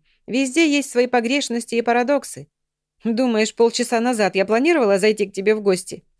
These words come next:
Нет, это решение пришло ко мне случайно, как импульс, и я подчинилась ему, особо не раздумывая. Потому что если оно без причины пришло мне на ум,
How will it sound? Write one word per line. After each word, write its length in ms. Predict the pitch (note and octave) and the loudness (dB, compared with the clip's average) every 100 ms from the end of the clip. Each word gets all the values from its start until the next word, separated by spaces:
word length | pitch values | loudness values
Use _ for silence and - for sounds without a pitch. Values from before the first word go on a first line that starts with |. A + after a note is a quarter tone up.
| _ - | _ -4
Нет, 420 | D4 D4 F3 - | -2 0 -4 -4
это 220 | - - | -8 -4
решение 460 | B3+ B3 D#4+ D4+ C4 | -2 0 0 0 0
пришло 380 | A3+ A#3+ C4 C#4+ | 0 -2 0 0
ко 140 | A3+ | 0
мне 180 | A#3 A#3 | 0 -2
случайно, 640 | - A#3+ - D#4 A#3+ D#3 - - | 0 -2 2 0 0 -4 -10 -4
как 220 | F4 F4 | -2 0
импульс, 480 | D#4+ A#3+ E3 - - _ - | 0 0 -4 -10 -16 _ -6
и 60 | |
я 160 | C#4 E4 | 0 0
подчинилась 680 | E4 D4+ C#4+ A#3 A#3 G#3+ - | 0 -6 -2 0 0 -2 -4
ему, 240 | G3+ G3+ - | -6 -6 -6
особо 340 | F#3 C#4 A#3 | -4 -2 0
не 120 | F#3 | 2
раздумывая. 680 | F3+ E3 F3 G3 F3 F3+ E3+ _ _ _ _ - | 0 -2 -2 -2 -2 -4 -6 _ _ _ _ -8
Потому 380 | F#3+ G#3+ A#3 A#3+ | -2 0 0 0
что 160 | A3 | -2
если 300 | G#3+ B3 A3+ | 0 0 0
оно 200 | G#3+ A3+ | 0 0
без 160 | G#3 - | -2 -2
причины 460 | G#3 G#3 B3 A3 | -4 -2 -2 -2
пришло 400 | F3+ F#3+ F#3 A3 | 0 -2 0 0
мне 180 | G3 F#3+ | 0 0
на 140 | F3+ B3 | 0 0
ум, 180 | E4 | -2